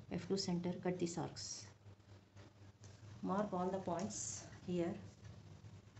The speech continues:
This is P one, P two, P three. Here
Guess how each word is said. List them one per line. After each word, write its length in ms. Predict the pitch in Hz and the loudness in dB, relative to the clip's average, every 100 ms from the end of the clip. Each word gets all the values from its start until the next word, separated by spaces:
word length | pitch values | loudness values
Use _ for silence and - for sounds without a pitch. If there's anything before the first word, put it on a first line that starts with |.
| - - - - | -18 -16 -8 0
This 240 | 170 - | 0 2
is 560 | 180 - - - - - - - - - - - | 0 0 -2 -2 -4 -8 -12 -16 -16 -16 -16 -2
P 160 | 175 170 | 2 4
one, 200 | 165 208 - - - - - - - - - - - - - - - - - | 2 -2 -4 -12 -16 -16 -18 -18 -20 -20 -18 -18 -18 -18 -18 -18 -18 -18 -2
P 200 | 175 165 170 | 0 0 0
two, 120 | 180 - - - - - - - - - - - - - | -2 -4 -12 -18 -20 -18 -20 -18 -18 -18 -18 -18 -18 -6
P 160 | - 170 | 0 2
three. 220 | 170 170 208 - - - - - - - - - - - - - - - - | 4 2 2 -6 -18 -18 -20 -20 -20 -20 -20 -20 -20 -18 -16 -16 -16 -16 0
Here 240 | 190 202 | 2 4